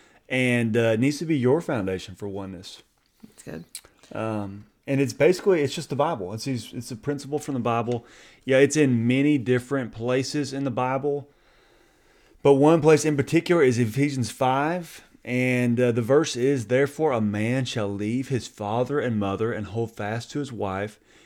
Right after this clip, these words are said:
Speaker 1: and the two shall become one flesh." And so that's a pretty powerful ver-, pretty powerful verse.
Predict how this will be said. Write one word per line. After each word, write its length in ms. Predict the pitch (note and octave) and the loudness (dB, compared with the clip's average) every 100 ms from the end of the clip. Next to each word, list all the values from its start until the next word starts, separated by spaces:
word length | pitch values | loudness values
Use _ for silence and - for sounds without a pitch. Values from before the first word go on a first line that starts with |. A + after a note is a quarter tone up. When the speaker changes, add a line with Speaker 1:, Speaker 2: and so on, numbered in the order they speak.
| _ | _
Speaker 1:
and 140 | B2+ B2+ | -2 -2
the 60 | |
two 340 | A#2+ D3+ D#3+ E3 | 0 2 4 4
shall 180 | - | 0
become 600 | D3 A#2+ G#2 G2 F#2+ A2 A2 | -2 -4 -4 -4 -4 -6 -10
one 680 | - G2+ G2+ G2+ G#2 A2+ C3+ - _ _ | -14 -8 -4 -2 -2 -6 -8 -14 _ _
flesh." 640 | - E3+ E3 F2+ - - - _ _ _ _ _ _ _ _ _ _ _ _ _ | -10 -6 -4 -6 -10 -16 -18 _ _ _ _ _ _ _ _ _ _ _ _ _
And 160 | B2+ A#2+ | -4 -2
so 540 | - C#3 C3 B2+ A2+ - _ _ _ _ | 4 6 6 4 0 -8 _ _ _ _
that's 240 | C3+ D3+ | 0 0
a 400 | C#3 C#3 C3 B2 G#2+ - | 4 4 6 4 -2 -6
pretty 220 | - F3+ | -2 -2
powerful 380 | F3 D#3 D3 C#3+ | 2 2 2 0
ver-, 200 | A#2+ C#3 | 0 0
pretty 380 | - - E3+ E3 | -2 -6 -4 -4
powerful 800 | - - D3 E3+ C#3 - G#2+ | -6 2 4 6 4 0 -4
verse. 560 | F#2+ G#2 G#2+ A#2+ - - | -2 0 0 -2 -8 -16